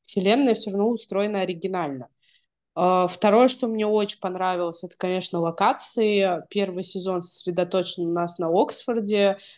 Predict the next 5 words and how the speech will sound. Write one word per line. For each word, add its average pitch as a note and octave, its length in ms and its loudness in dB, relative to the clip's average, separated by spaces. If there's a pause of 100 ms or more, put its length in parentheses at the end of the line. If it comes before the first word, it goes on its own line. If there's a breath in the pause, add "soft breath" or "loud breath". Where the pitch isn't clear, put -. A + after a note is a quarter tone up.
(120)
Да, F#3+ 180 2
это G#3+ 180 -2
Великобритания, F3+ 1080 -4
Франция, F3 720 -2
Шотландия, F3 920 -2